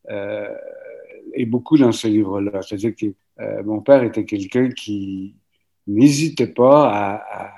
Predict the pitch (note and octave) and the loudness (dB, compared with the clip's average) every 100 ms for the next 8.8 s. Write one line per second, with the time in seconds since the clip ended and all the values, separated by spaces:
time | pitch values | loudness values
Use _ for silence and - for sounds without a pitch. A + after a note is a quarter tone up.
0 | F#2+ G2 - _ _ _ _ - G#2+ G2+ | -18 -20 -20 _ _ _ _ -6 -4 0
1 | A#2 G2+ A#2 - C3+ - D3 D3 C3 A#2 | 2 2 2 2 0 6 6 6 2 0
2 | B2+ A2+ B2+ C#3 A#2 A2 A#2 B2 A#2 A2+ | 0 2 2 4 2 0 -2 -2 -4 -4
3 | A2 G#2+ - C3 C3 A#2+ A#2 A2 A#2+ A#2+ | -4 -6 -2 2 2 4 4 6 6 4
4 | A#2+ A2 A2+ A#2 A2+ A#2 A2 A#2+ A2+ - | 0 0 2 4 4 2 0 -2 -4 -2
5 | C3 D3 A#2 B2+ A#2 A2 G#2+ A#2 C3 A2+ | 2 2 0 -4 -4 -6 -4 0 2 2
6 | G#2 G#2+ B2+ A#2+ G#2 G2 G2 G2 A#2+ A#2+ | 2 4 6 6 4 2 0 2 4 4
7 | G#2+ G#2 G2 A#2 A#2+ A#2 G2 G#2 D3 C3+ | 2 0 0 2 2 0 -2 4 6 6
8 | C3 A#2+ C3 - A#2 - C#3 | 4 0 -2 0 -2 2 0